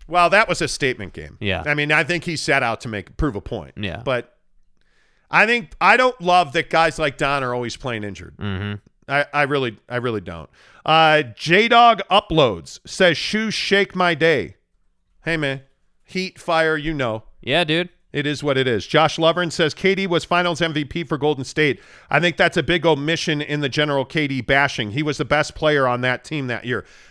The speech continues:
Speaker 1: Kevin Durant's the best player on pretty much every team he plays for.
Speaker 2: Yeah.
Speaker 1: Um, and I think that's why there, there's, there's a lot of that,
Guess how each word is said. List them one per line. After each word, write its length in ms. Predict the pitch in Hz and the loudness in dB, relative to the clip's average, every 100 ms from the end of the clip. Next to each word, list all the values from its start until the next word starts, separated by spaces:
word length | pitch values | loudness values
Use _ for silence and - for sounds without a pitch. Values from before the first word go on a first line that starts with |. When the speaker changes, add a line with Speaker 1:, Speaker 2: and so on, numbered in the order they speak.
| _ _ - | _ _ 0
Speaker 1:
Kevin 240 | 208 277 | 2 2
Durant's 280 | 269 196 - | 0 0 0
the 60 | |
best 220 | 160 156 - | 0 0 0
player 220 | 175 156 | -2 -2
on 60 | 135 | 0
pretty 160 | 151 | 0
much 180 | 131 117 | 0 -2
every 180 | 131 117 | -2 -2
team 160 | 120 | -6
he 60 | 107 | -8
plays 280 | - 107 95 | -6 -6 -8
for. 160 | - | -10
Speaker 2:
Yeah. 320 | 294 254 87 90 _ _ - | -4 -4 -4 -8 _ _ -10
Speaker 1:
Um, 440 | 131 139 135 123 110 | -2 0 0 -2 -6
and 120 | 170 | 0
I 120 | 170 175 | 2 2
think 320 | 185 190 - - | 0 -2 -4 -2
that's 320 | 170 170 151 | 0 0 0
why 560 | 165 170 165 156 156 - _ _ | 2 4 4 2 -2 -6 _ _
there, 200 | 151 180 | -4 -4
there's, 400 | 175 202 196 - - | -2 -2 -2 -6 -8
there's 220 | 190 214 | -2 -2
a 40 | 247 | 0
lot 220 | 254 269 | 2 2
of 80 | 180 | 0
that, 280 | 110 - | -2 -6